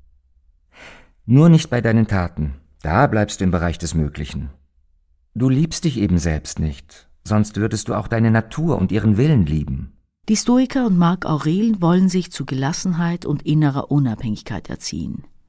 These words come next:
Speaker 2: Dafür ist es zunächst wichtig, jede Situation zu prüfen. Können wir sie beeinflussen oder nicht?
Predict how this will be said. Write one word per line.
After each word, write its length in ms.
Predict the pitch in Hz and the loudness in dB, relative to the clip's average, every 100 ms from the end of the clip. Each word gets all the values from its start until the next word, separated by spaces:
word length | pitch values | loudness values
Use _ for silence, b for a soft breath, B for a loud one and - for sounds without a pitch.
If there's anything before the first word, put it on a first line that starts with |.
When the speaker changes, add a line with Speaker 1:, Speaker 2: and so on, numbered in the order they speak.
| - _ _ _ _ | -20 _ _ _ _
Speaker 2:
Dafür 440 | - 131 147 139 - | -12 -6 -2 -2 -4
ist 180 | 139 - | -6 -6
es 160 | 131 | -8
zunächst 540 | - 127 123 113 - 127 | -4 0 0 -2 -8 -6
wichtig, 500 | 139 - 170 165 - | -6 -4 -6 -6 -4
jede 260 | 147 147 | -2 -2
Situation 680 | 143 147 143 143 - 147 143 | -4 -4 -4 -6 -2 0 0
zu 160 | - 135 | -2 -8
prüfen. 680 | - - 175 151 143 139 B B B B B | -4 2 4 4 0 0 B B B B B
Können 380 | 165 165 175 156 | 6 8 8 6
wir 100 | 147 | 2
sie 140 | 135 | 0
beeinflussen 760 | 117 - 151 202 220 220 - 254 | -4 -2 -2 -2 -6 -6 -6 -6
oder 280 | - 240 226 | -4 -2 0
nicht? 340 | 131 - - | 0 -4 -20